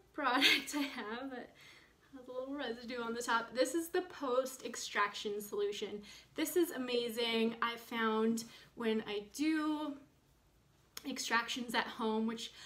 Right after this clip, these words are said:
I don't recommend unless you really know what you're doing.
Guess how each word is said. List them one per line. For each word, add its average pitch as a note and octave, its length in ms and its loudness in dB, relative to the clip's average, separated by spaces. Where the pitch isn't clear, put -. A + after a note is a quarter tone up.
I A#3 80 -4
don't C#4 380 0
recommend C4 880 0
unless A3+ 420 -2
you A#3+ 160 -10
really C4 220 -2
know B3 120 -6
what B3 140 -4
you're B3+ 120 -6
doing. A#3 440 -6